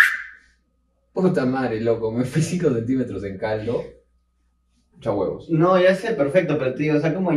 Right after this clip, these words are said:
Speaker 2: llegas a tener un bisturí cerca de los huevos de un niño de cuatro años?
Speaker 1: No, como te digo, pues,
Speaker 2: <laughs>
Speaker 1: pero, brother, te estoy diciendo que puede, puede ser esta operación, ¿no? Que exceso de grasa, alguna mierda así, y por ahí se pasaron.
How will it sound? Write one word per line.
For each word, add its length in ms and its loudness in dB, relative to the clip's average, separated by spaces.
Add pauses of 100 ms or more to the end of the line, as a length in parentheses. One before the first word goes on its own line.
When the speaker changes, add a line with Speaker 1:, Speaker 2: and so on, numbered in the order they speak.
Speaker 2:
llegas 400 4
a 160 -2
tener 220 -6
un 80 -6
bisturí 360 -4
cerca 300 -2
de 60 4
los 200 0
huevos 320 2
de 60 -2
un 80 -4
niño 240 -4
de 80 -6
cuatro 260 -8
años? 340 -8
Speaker 1:
No, 280 2
como 240 0
te 80 0
digo, 220 8
pues, 160 8 (140)
Speaker 2:
<laughs> 120 4
Speaker 1:
pero, 240 6 (100)
brother, 380 6
te 80 -4
estoy 140 0
diciendo 200 -2
que 100 -2
puede, 340 4
puede 200 0
ser 400 -4
esta 360 -2
operación, 520 -4
¿no? 140 -8
Que 120 -6
exceso 320 -6
de 100 2
grasa, 400 0
alguna 240 -2
mierda 260 2
así, 340 -4
y 40 -10
por 160 -8
ahí 100 -6
se 80 -12
pasaron. 460 -12